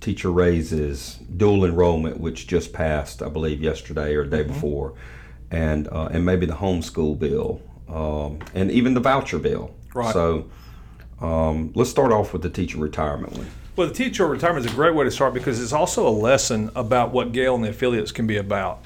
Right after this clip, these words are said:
Speaker 2: Um, and this is a story that many of our, your listeners may not wanna hear, 'cause I didn't wanna hear it.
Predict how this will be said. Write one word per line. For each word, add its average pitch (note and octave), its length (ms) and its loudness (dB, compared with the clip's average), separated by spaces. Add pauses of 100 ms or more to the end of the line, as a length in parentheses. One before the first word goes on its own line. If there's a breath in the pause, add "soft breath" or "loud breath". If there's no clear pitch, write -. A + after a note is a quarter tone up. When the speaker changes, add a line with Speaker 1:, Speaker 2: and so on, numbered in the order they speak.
Speaker 2:
Um, A2 560 -2
and C3+ 120 0
this A3+ 180 6
is B3 140 4
a D#3 40 4
story D3+ 420 4
that B2 360 -2
many D3+ 220 2
of C#3+ 100 6
our, B2+ 220 6 (180)
your C#3 200 2
listeners B2+ 340 2
may B2+ 160 2
not C#3 180 2
wanna A#2 240 2
hear, C3 240 2
'cause A#2+ 140 0
I C3+ 80 6
didn't C#3+ 140 0
wanna A2 140 2
hear G#2+ 220 0
it. G#2 140 -6